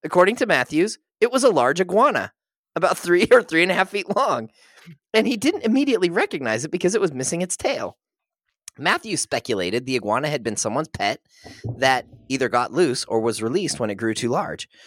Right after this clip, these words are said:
According to Matthews, Shockey was shown the dead iguana and confirmed it was the same animal he had seen two weeks previously. Matthews recounted the incident to an author of a book about urban <laughs> legends, but says the author omitted the part that <laughs> confirmed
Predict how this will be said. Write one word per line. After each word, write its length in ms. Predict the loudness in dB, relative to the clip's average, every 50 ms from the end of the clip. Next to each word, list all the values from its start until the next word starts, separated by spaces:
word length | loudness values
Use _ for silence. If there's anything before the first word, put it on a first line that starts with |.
| -20 _ _
According 300 | -8 -2 0 0 0 0 -2
to 80 | -4
Matthews, 500 | -2 -2 -2 -2 -2 -4 -4 -6 -6 -6 -6
Shockey 400 | -4 -2 0 0 0 0 0 0
was 140 | 0 2 2
shown 260 | 2 2 2 2 2
the 80 | 2 0
dead 180 | -2 -2 -2
iguana 480 | -2 -4 -4 -4 -4 -2 -2 -4 -6 -8 _ _ _ -6
and 100 | -2 0
confirmed 560 | 0 0 0 2 2 2 2 2 -2 -6 -10 -8 -4
it 120 | -4 -2 0
was 200 | -2 -4 -2 -2
the 140 | -2 -2 0
same 360 | 0 -2 0 0 0 -2 -2
animal 320 | -2 -2 -2 -2 -2 -2
he 180 | -2 -2 -4 -4
had 140 | -4 -4 -4
seen 220 | -2 -4 -4 -4
two 160 | -4 -2 -2
weeks 180 | -2 -2 -2 -2
previously. 540 | -2 -2 -2 -2 -4 -6 -4 -6 -8 -10 _ _ _ -20 -20 -20 _ _ _ -6
Matthews 380 | -4 -2 -2 -2 -2 -4 -4 -4
recounted 400 | -4 -2 -2 -2 -2 -2 -4 -4
the 140 | -4 -4
incident 500 | -4 -2 -4 -4 -2 0 0 -2 -2 -4
to 160 | -4 0 2 2
an 100 | 2 0 0
author 480 | -2 -2 -2 0 -2 -2 -2 -2 -4 _ _ _ _ _ _ -2
of 100 | -2 0
a 60 | 0
book 200 | 2 2 2 2
about 200 | 2 2 2 2
urban 280 | 2 2 2 2 0 0
<laughs> 20 |
legends, 440 | 0 0 0 0 -2 -4 -4 -6 -10 -14 -16 -18 -18 -18 -18 -20 _ 0
but 140 | 0 2 2
says 240 | 4 2 2 4 2
the 160 | 2 2 2
author 560 | 2 2 2 2 2 2 4 4 2 0 _ _ _ _ _ 2
omitted 400 | 2 4 6 6 4 4 4 2
the 60 | 0
part 360 | 0 2 4 4 4 4 2 2
that 140 | 0 2
<laughs> 0 |
confirmed 560 | 0 -2 -2 -2 -4 -4 0 4 4 4 4